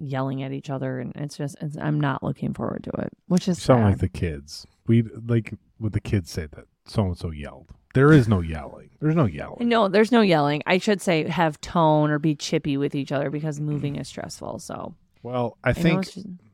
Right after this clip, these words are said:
Speaker 2: I know you're very bummed about the Mother's Day thing. And I know it's very important to you. And I know that you had it in your mind that, like,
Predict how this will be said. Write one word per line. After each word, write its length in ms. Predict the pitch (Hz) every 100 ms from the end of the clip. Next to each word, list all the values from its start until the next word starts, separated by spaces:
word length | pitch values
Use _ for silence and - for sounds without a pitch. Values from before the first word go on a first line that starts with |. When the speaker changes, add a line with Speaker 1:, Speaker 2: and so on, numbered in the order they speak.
| _
Speaker 2:
I 100 | 117
know 140 | 117
you're 160 | 120 113
very 300 | 101 104 101
bummed 280 | 92 92 85
about 200 | 82 80
the 60 | 87
Mother's 320 | 78 - -
Day 160 | 69
thing. 320 | 78 - _ -
And 100 | 120
I 40 | 104
know 160 | 101
it's 80 | 95
very 180 | 101 87
important 360 | 82 85 76 73
to 40 |
you. 140 | 71 78 _
And 100 | 107
I 60 | 101
know 160 | 101
that 100 | 98
you 100 | 95
had 180 | 95 95
it 100 | 90
in 120 | 92
your 80 | 92
mind 360 | 92 90 87 85
that, 140 | 80
like, 280 | 80 80